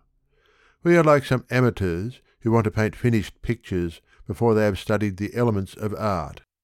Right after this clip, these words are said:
and when they see an artist do without difficulty what they vainly attempt, they look upon him as a being specially favoured by Providence, instead of putting it down to their own want of knowledge.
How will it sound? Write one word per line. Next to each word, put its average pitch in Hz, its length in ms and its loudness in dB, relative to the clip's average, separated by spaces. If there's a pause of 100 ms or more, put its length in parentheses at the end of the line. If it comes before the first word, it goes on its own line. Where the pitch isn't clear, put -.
(280)
and 110 100 -2
when 123 80 4
they 117 140 6
see 107 200 0
an 98 100 0
artist 98 440 0
do 110 260 4
without 90 380 0
difficulty 104 680 -6 (300)
what - 340 -2
they 101 180 0
vainly 98 420 0
attempt, 104 520 -6 (540)
they 117 100 2
look 147 180 4
upon 123 320 2
him 92 340 0
as 104 140 -2
a 107 60 0
being 107 360 0
specially 120 460 -2
favoured 110 360 4
by 110 140 4
Providence, 107 720 -4 (560)
instead 147 320 2
of 139 140 2
putting 123 220 4
it 92 140 -4
down 95 600 0
to 107 100 -4
their 101 180 -2
own 107 300 0
want 101 280 0
of 101 180 -6
knowledge. 95 680 -6